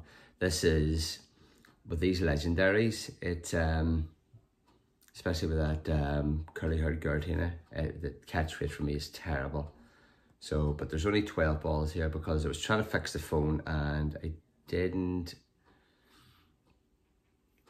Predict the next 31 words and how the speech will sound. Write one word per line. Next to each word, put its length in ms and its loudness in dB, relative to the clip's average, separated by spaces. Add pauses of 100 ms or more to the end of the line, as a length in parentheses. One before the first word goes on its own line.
(340)
get 220 -4
battling 320 0
the 80 0
best, 380 0
so. 460 -2 (2750)
But 120 -16
then 160 4
the 40 -4
phone 220 2
started 320 2
working 240 -2
again, 340 0
so, 440 0
um, 320 2
I 20 -6
think 220 -2
there's 160 -2
just 160 -6
too 80 -2
much 200 0
memory. 360 2
I 40 2
need 120 2
to 60 2
get 120 2
all 120 2
the 60 0
stuff 300 -2
uploaded 500 0
off 140 -2
it, 140 2